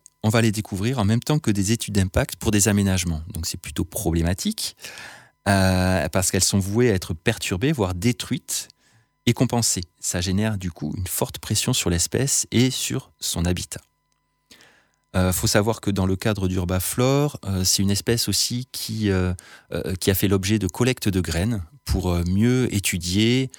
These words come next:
euh, ses conditions de germination. C'est une espèce qui germe très bien, euh, après qu'on ait gratté la graine, après qu'on ait fait ce qu'on appelle une scarification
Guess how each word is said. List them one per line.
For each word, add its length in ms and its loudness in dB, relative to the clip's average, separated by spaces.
euh, 180 0
ses 160 4
conditions 380 2
de 60 2
germination. 840 0
C'est 120 -4
une 100 -2
espèce 360 -2
qui 120 -6
germe 280 0
très 220 -2
bien, 340 2
euh, 180 0
après 240 0
qu'on 160 0
ait 80 0
gratté 300 -2
la 120 0
graine, 220 -2
après 220 -6
qu'on 120 -4
ait 60 0
fait 140 -2
ce 80 0
qu'on 100 -2
appelle 260 0
une 160 -2
scarification 1040 0